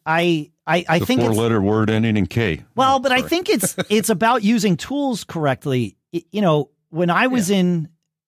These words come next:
Speaker 1: when I was in school, and I'm sure this is true of, of, of the two of you as well, for most of high school, other than my physics class,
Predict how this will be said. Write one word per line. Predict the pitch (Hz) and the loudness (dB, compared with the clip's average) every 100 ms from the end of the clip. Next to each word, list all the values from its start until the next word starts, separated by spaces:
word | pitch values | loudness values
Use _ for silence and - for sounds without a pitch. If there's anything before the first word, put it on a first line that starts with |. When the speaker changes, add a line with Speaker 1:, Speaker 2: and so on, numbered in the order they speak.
| _ | _
Speaker 1:
when | 170 175 | -4 -2
I | 226 | 0
was | 247 | 0
in | 214 | 0
school, | 139 - 233 247 143 135 151 - _ _ _ _ | -2 -2 0 2 0 0 -4 -10 _ _ _ _
and | 139 | 0
I'm | 135 | 0
sure | 139 - 254 | 0 0 0
this | 180 - | 0 -2
is | |
true | 120 - 160 | -4 0 0
of, | 135 117 _ - | 0 -6 _ -8
of, | 139 131 113 _ _ - | -4 -4 -6 _ _ -8
of | 135 | -6
the | 123 | -6
two | - 196 | -2 0
of | 127 | 0
you | 220 196 127 113 | 0 0 -2 -4
as | 139 123 | -10 -6
well, | 185 254 123 110 107 _ _ _ | -2 0 2 0 -6 _ _ _
for | 160 | 0
most | 139 147 220 285 - | 2 4 4 2 0
of | 165 | -2
high | 185 185 | 2 0
school, | - 110 87 | 0 -2 0
other | 165 240 | 2 2
than | 247 | 2
my | 233 | 2
physics | 214 - 214 180 - | 0 0 0 -2 -6
class, | 135 101 87 - | -2 -2 -2 -6